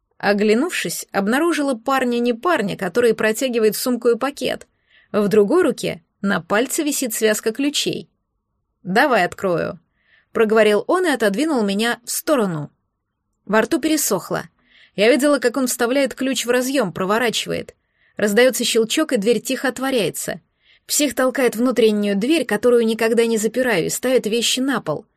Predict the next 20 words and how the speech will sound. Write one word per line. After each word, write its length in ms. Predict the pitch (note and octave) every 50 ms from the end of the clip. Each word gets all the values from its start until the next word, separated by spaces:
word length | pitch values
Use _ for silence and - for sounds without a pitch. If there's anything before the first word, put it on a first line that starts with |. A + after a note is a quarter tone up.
| _ _ _ _ _ -
Затем 340 | F#3 G3 G#3 - B3+ A#3+ A#3
отходит 360 | G#3+ - - B3 G#3 F3 -
на 120 | G3 F#3+
пару 240 | - G3+ F#3+ F3+ F3
шагов 440 | E3+ - G3 F3+ F#3 G3 C#4+ D4 -
и 120 | - D#4
произносит: 760 | D4+ F4+ E4+ E4 D#4 A#3+ G#3 E3+ D#3 - - - - - _ _ _ _ _ _ _ _ _ _ _ _ _ _ _ -
"Ну 180 | E3+ F3+ G#3+
вот, 300 | C#4 D#4+ C#4 A#3+ B3 - _ _
как 220 | - F3+ F#3 -
и 40 | G3+
обещал, 580 | G3+ A3+ C#4 D4 - - - F3+ E3+ F#3+ A3 - _ _ _ _
в 60 | -
целости 640 | - - - G3 F#3 G3+ B3+ C4+ - - D#4 D#4 - _ -
и 80 | F4+ E4
сохранности. 840 | - - A#3+ - - G3 F3+ E3+ E3 D#3+ D#3+ - - - E3 D3+ _ _ _ _ _ _ _ _
А 140 | - G3 G3
отдохнуть 600 | G3 F3+ F3+ F#3 - - - - - - - _ _ _ _ -
всё-таки 440 | - - E4 D4+ C#4 C4 B3+ C4+
приляг". 540 | A3 B3 B3+ C4 A#3+ G3 E3+ E3 - - _